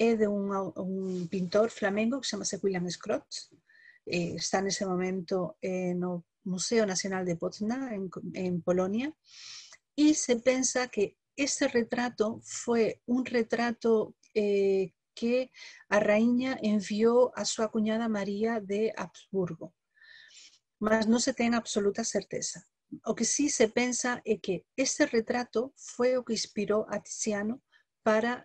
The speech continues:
eh, pintar os retratos máis coñecidos da emperatriz. Tiziano pintou tres retratos da emperatriz en diferentes épocas, diferentes, eh, anos. O primeiro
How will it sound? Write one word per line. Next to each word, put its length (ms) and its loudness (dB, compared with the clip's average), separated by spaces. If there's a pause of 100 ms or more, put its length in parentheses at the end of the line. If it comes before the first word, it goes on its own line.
(140)
eh, 560 0
pintar 560 0 (160)
os 160 -8
retratos 480 -4
máis 160 -4
coñecidos 800 -4
da 160 -4
emperatriz. 720 -8 (1600)
Tiziano 400 4
pintou 560 2
tres 320 2
retratos 880 -2
da 160 -2
emperatriz 960 -2 (720)
en 400 0
diferentes 640 2
épocas, 800 -6
diferentes, 880 -2
eh, 480 0
anos. 480 -10 (1700)
O 80 6
primeiro 560 4